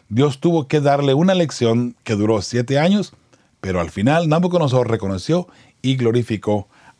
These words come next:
a Jehová. Muy bien. Al pie de la página y el domingo, dice, "Aunque no seamos ricos ni poderosos según los criterios del mundo,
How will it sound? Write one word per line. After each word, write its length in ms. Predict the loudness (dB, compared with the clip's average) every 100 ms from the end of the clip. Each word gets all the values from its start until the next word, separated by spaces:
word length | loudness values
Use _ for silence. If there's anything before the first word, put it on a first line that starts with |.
| -6
a 280 | -4 -4 -6
Jehová. 480 | -10 -6 -6 -8 -14 -18
Muy 300 | -6 0 0
bien. 220 | 0 -6 -12 _ -20 -20 -20 -8
Al 200 | -4 0
pie 100 | 2
de 80 | 2
la 140 | 2
página 320 | 2 2 2
y 80 | 4
el 80 | 2
domingo, 460 | 2 2 2 0 -4 _ -20 -20 -20 _
dice, 280 | 0 2 0 2
"Aunque 240 | 2 2
no 160 | 2 2
seamos 480 | 2 2 4 4 2
ricos 640 | 0 -2 -10 -12 -16 -20 _ _ _ _
ni 440 | 0 2 4 2 0
poderosos 640 | -2 -2 2 0 0 -2
según 380 | 0 0 2 2
los 120 | 0
criterios 360 | -2 0 0 2
del 100 | 2
mundo, 340 | 2 0 -2